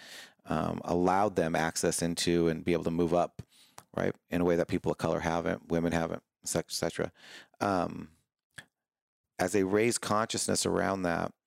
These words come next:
there is then almost a sense of guilt or shame. And part of our work is to be helping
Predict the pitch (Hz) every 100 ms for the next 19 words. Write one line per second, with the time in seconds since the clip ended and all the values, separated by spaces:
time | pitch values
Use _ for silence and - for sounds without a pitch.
0 | _ _ - 98 92 98 107 92 92 92
1 | 90 85 87 87 85 92 85 85 - 90
2 | 62 - - - _ 82 85 87 87 -
3 | - 120 104 87 - 101 104 98 90 95
4 | 104 - 87 85 80 85 87 92 90